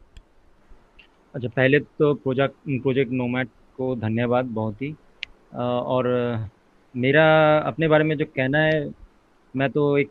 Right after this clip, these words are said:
स्टूडेंट हूँ लॉ का और मैं पढ़ाता हूँ। अ, and for lifelong I will be the student of law only। एक यूनिवर्सिटी में हूँ, उधर के इंचार्ज बन के School of Legal Studies, नेवटी यूनिवर्सिटी कोलकाता में। और उससे पहले मैं वकालत करता था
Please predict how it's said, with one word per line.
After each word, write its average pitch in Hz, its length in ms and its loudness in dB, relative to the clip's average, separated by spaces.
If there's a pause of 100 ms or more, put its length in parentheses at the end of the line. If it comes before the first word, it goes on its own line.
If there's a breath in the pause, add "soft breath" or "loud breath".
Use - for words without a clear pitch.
(180)
स्टूडेंट 143 380 0
हूँ 151 100 0
लॉ 123 220 2
का 151 260 -6 (200)
और 127 140 0
मैं 131 180 2
पढ़ाता 117 380 -2
हूँ। 147 220 -4 (800)
अ, 120 380 -4 (100)
and 123 300 -4 (120)
for 135 100 2
lifelong 139 460 2
I 135 140 2
will 139 120 -2
be 135 120 0
the - 60 -8
student 131 320 -2
of 123 140 -6
law 131 200 0
only। 151 240 -4 (520)
एक 123 140 -6
यूनिवर्सिटी 131 500 -2
में 139 160 -2
हूँ, 139 320 -4 (500)
उधर 123 200 0
के 135 120 -4
इंचार्ज 127 380 0 (220)
बन 120 180 -2
के 139 300 -2
School 127 220 -4
of 123 80 4
Legal 123 280 -2
Studies, 127 280 -4
नेवटी 120 320 -2
यूनिवर्सिटी 123 400 -6
कोलकाता 120 400 -8
में। 151 160 -10 (680)
और 131 160 -2
उससे 135 240 -4
पहले 139 280 0
मैं 147 420 0
वकालत 127 420 -2
करता 139 260 -4
था 165 220 -8